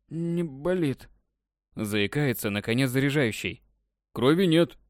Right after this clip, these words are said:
констатирует третий номер. Он осторожно откидывает полу коноваловской шинели, и мы видим радостную для нас картину. Казенник едва зацепил Сашкино бедро, прихватил полу шинели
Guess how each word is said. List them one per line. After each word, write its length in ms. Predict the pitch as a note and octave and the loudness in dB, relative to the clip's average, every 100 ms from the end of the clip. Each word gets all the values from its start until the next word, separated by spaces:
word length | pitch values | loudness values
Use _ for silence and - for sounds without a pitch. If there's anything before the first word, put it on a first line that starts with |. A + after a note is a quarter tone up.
| _ _ _ _ _ - | _ _ _ _ _ -6
констатирует 760 | G#2 - A2 B2 D#3 C#3+ C3+ | -6 0 -2 2 2 2 2
третий 320 | C3 B2+ C#3+ | 2 2 2
номер. 340 | D3+ A#2 F2+ - _ _ _ _ _ _ - | 0 0 -4 -10 _ _ _ _ _ _ -10
Он 200 | F#2+ G2+ | -4 -2
осторожно 520 | G2 A#2 C#3+ C#3 C#3 | -2 0 2 2 2
откидывает 560 | C3 C3+ C3+ B2 B2+ A2 | 0 0 2 4 2 2
полу 320 | C3+ D#3+ C#3+ | 2 4 4
коноваловской 720 | - G#2 G2+ C#3 C3+ - C3+ | 2 -2 0 0 0 0 -2
шинели, 540 | - E3 A#2+ F#2+ F2 _ - | 0 0 0 0 -4 _ -6
и 120 | B2 | -2
мы 140 | D3+ | 0
видим 280 | C#3 C#3 C3+ | 2 2 2
радостную 460 | C3 B2+ B2+ C3 B2 | 2 2 -2 0 -2
для 140 | A#2+ | 0
нас 160 | A#2+ A2+ | -2 -2
картину. 520 | C#3 B2+ D#3 A2 E2+ - _ _ _ _ | -4 -4 -4 -4 -6 -12 _ _ _ _
Казенник 600 | - G#2 A2 D3 A2 F#2+ | -4 -2 2 2 2 0
едва 280 | A2 A2 D3 | -2 0 0
зацепил 460 | D3 C#3+ C3+ C#3+ C#3 | 0 0 0 2 0
Сашкино 440 | - A#2+ - C3 | 2 0 0 -2
бедро, 380 | C3 C#3+ A#2+ F2+ - _ | 0 2 2 0 -6 _
прихватил 540 | - C3+ C3+ D3 F3 D#3 | -2 0 2 0 2 0
полу 320 | D3 C#3+ D#3 | 2 2 2
шинели 560 | - D#3+ E3 G2 F2+ | 2 2 2 0 -4